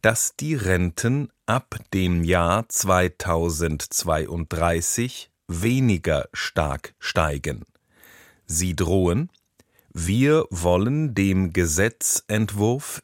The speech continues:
im Bundestag nicht zustimmen. Ohne Ihre Stimmen würde das Gesetz wahrscheinlich nicht klappen.“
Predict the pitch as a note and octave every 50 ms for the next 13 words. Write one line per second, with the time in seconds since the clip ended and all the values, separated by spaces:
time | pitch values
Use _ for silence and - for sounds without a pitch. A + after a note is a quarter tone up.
0 | _ _ _ A2 G#2+ G#2 F#2+ F2+ F2+ F2 F2 E2+ E2 E2+ F#2 - - - - F#2+
1 | F#2 G#2 B2 - - - - F#2 F#2 F#2 F2+ F2+ E2+ - - - - - - -
2 | - C3 C3 A#2 - - - F#2+ E2+ C#2+ C2+ C2 A#1+ - _ _ _ _ _ _
3 | _ _ _ _ _ _ - _ _ _ - _ _ _ _ _ _ - G#2+ C#3+
4 | E3+ F3 D3 G#2+ F2 D#2 - - F2+ F2 E2+ D#2 D2 - - - - - G2 F2
5 | F2+ F#2 G#2+ C#3 D#3+ D#3+ - _ _ _ _ _ _ _ _ - E2 F2+ G2+ A2
6 | A#2+ B2 A#2+ C#3 C3 C#3+ D3 D3 - - - - B2+ A2+ F#2+ E2+ F#2 F2 E2 -
7 | - - - - - - _ _ - F2 F#2+ G2+ G#2 G#2+ - - - G2 F2 E2
8 | D#2+ D#2 D2+ C#2+ D2 D2 - - - - E2+ E2+ F#2 F#2 - - - - - -
9 | - B2 A2 - - F2+ C#2+ B1+ D#2+ -